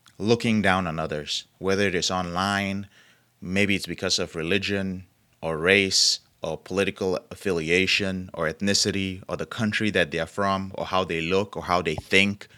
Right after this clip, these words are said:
or the business they're in or what they do. If you find yourself,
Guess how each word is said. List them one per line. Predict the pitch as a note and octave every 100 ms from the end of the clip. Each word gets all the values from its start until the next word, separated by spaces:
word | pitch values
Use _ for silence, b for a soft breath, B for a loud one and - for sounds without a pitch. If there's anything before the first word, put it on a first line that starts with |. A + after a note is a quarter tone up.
| b -
or |
the | E2+
business | D#2+ F#2+ G#2 G2
they're | - D#2+
in | F2 G2 G2
or | -
what | F2 -
they | D#2
do. | C#2+ - - - b b b b b b _ _ _ _ _ _ _ _ -
If | F#2
you | C3+
find | - A#2+ B2 G#2
yourself, | F#2 - F2 D2 -